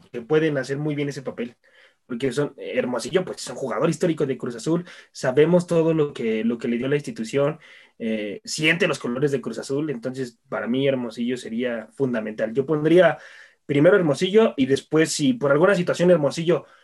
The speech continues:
no, no quisiera tomar eso, que obviamente, o sea, si se acerca la, la institución de Cruz Azul a hablar con él,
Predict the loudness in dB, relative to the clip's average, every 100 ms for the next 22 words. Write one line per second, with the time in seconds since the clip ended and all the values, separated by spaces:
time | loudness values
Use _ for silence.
0 | _ _ _ 2 4 6 4 4 2 0
1 | -2 4 4 4 2 2 2 2 0 -2
2 | _ _ _ 0 2 4 4 2 -2 -6
3 | _ -12 -2 -2 -2 -6 -2 -2 2 0
4 | 2 4 4 4 -2 -2 0 0 -2 -6
5 | -6 -6 -2 -2 0 -2 0 2 4 4
6 | 2 0 -2 -4